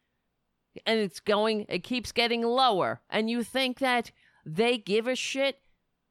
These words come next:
They went home while forty million Americans are out of work because of the coronavirus. And it's only gonna get worse.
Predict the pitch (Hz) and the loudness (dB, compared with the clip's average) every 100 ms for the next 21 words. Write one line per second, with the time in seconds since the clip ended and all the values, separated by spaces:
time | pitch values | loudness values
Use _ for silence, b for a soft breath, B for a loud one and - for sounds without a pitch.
0 | _ _ _ _ _ _ _ _ 220 277 | _ _ _ _ _ _ _ _ 0 2
1 | 285 277 254 285 339 294 175 120 - _ | 2 0 2 4 4 2 0 -6 -12 _
2 | _ _ _ _ _ _ _ _ _ _ | _ _ _ _ _ _ _ _ _ _
3 | - 233 254 226 220 233 254 247 240 226 | -4 0 2 2 0 2 4 4 2 2
4 | 240 233 226 220 214 214 208 208 220 233 | 2 4 2 2 4 4 2 2 4 4
5 | 226 208 254 226 - 220 226 254 254 - | 4 4 2 2 -4 -4 0 2 2 0
6 | _ - 233 220 240 285 254 247 294 262 | _ 2 2 2 0 2 4 4 4 2
7 | 175 160 143 120 110 - - - _ _ | 4 2 0 -4 -8 -14 -18 -20 _ _
8 | _ _ _ _ _ _ - 294 302 277 | _ _ _ _ _ _ -4 2 2 4
9 | 294 311 294 285 277 269 262 311 196 - | 4 4 4 2 4 4 4 4 2 -2
10 | - - | -14 -16